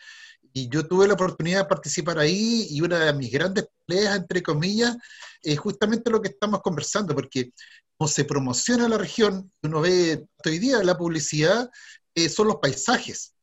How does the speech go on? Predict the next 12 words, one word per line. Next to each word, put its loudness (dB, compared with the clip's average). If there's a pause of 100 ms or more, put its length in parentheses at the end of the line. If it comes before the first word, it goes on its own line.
(340)
eh, -6
que 0
nadie 4
niega 4
que -2
los -4
paisajes -2
son 0
súper 2
bonitos, -2
espectaculares, 0
conmovedores, 2